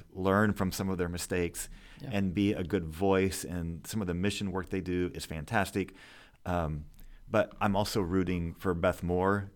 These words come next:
Speaker 1: and I pray that maybe she can, uh, it, it feels like she's endured a lot with grace. And I'm thankful that she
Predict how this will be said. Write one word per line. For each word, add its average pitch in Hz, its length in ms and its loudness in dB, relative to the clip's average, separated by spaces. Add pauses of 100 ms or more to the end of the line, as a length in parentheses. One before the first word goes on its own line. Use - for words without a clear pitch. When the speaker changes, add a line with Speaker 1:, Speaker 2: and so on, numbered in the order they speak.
Speaker 1:
and 87 100 -4
I 85 60 -2
pray 90 300 0
that 82 260 -2 (120)
maybe 87 380 -4
she 82 260 -4
can, 80 380 -6 (680)
uh, 80 260 -4
it, 90 220 -8
it 87 120 -8 (140)
feels 104 420 4
like 92 420 0 (500)
she's 101 340 -2
endured 87 640 0 (100)
a 85 80 -6
lot 90 600 0
with 80 260 -8
grace. 90 560 -2 (480)
And 90 260 -4 (100)
I'm 160 300 0
thankful 101 500 0
that 87 200 -2
she 95 560 0